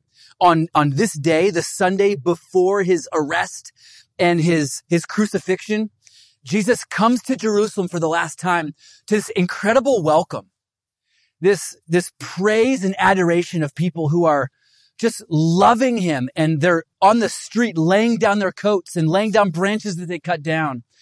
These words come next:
And there's this incredible worship that Jesus actually affirms.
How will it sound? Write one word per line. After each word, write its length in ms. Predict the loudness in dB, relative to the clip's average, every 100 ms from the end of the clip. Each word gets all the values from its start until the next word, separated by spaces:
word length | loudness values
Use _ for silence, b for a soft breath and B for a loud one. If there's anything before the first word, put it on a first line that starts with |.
| b b
And 100 | 0
there's 120 | 0
this 140 | 0 -4
incredible 460 | -2 2 2 2
worship 440 | 2 2 0 -4 -4
that 120 | -4
Jesus 300 | -2 -4 -4 -6
actually 300 | -6 -4 -4
affirms. 760 | -4 -4 -2 -2 -2 -6 -14